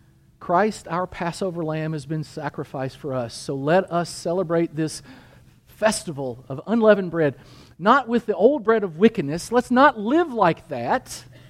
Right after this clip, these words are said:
but with the new bread of sincerity and truth.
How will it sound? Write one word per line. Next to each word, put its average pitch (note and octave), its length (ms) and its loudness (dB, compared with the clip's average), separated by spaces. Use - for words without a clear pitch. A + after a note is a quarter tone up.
but E3+ 120 -6
with F#3 180 2
the E3 60 -4
new G#3 260 2
bread F#3+ 400 4
of D#3+ 100 -6
sincerity F#3+ 760 -6
and D#3 140 -8
truth. - 480 -18